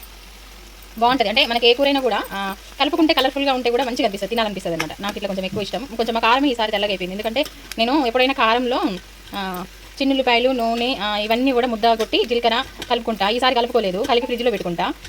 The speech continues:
ఈసారి అట్లా పెట్టలే, అందుకోసమని కారం అయితే కొంచెం తెలిపోయింది ఈసారి మాది. ఇంకా పచ్చిమిరపకాయలు వేసినాం కాబట్టి కొంచెం కలర్ఫుల్, అంటే మంచిగా కలుపుకుంటే ఎల్లో కలర్లో కనబడాలి మంచిగా, అందుకే పసుపు ఎక్కువ వేస్తున్నా.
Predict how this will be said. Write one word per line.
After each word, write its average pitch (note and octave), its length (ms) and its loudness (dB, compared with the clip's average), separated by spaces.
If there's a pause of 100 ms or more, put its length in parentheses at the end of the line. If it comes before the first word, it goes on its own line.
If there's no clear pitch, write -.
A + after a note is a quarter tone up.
ఈసారి C4 160 4
అట్లా A#3 120 2
పెట్టలే, G#3 220 0
అందుకోసమని A3+ 440 -2
కారం A3 220 2
అయితే A3+ 220 0
కొంచెం G#3 200 -4
తెలిపోయింది G3+ 360 -4
ఈసారి F3 200 -6
మాది. E3+ 140 -6
ఇంకా - 1160 -8
పచ్చిమిరపకాయలు A#3+ 420 0
వేసినాం G#3+ 160 -4
కాబట్టి G3+ 200 -2
కొంచెం G#3+ 240 -6
కలర్ఫుల్, F#3+ 320 -4 (140)
అంటే G#3 140 -6
మంచిగా A3+ 200 -6
కలుపుకుంటే A3+ 340 -2
ఎల్లో A#3+ 200 2
కలర్లో G#3+ 200 2
కనబడాలి F3 260 0
మంచిగా, F3 240 -4
అందుకే G3+ 160 -6
పసుపు G3 240 -6
ఎక్కువ G3 240 -4
వేస్తున్నా. F3+ 340 -4